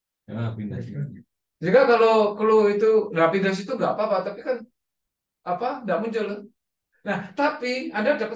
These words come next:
Speaker 2: sesuatu. Bentar, hati-hati. Anda dapat sesuatu. Tapi kan aslinya tetap, coba klik aslinya. Aslinya diklik.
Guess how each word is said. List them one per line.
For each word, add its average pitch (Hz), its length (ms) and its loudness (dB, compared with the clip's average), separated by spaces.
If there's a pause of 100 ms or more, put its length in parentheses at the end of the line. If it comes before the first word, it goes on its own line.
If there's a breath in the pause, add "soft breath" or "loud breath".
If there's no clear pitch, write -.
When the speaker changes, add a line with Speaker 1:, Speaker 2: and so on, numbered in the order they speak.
Speaker 2:
sesuatu. 247 640 -10 (1400)
Bentar, 127 800 -2
hati-hati. 220 560 -2 (520 soft breath)
Anda 190 160 -2
dapat 180 240 -4
sesuatu. 175 560 -8
Tapi 233 320 2
kan 294 160 4
aslinya 247 320 0
tetap, 202 160 0
coba 156 240 -2
klik 175 160 -8
aslinya. 156 400 -4 (720)
Aslinya 214 400 -2
diklik. 151 400 -8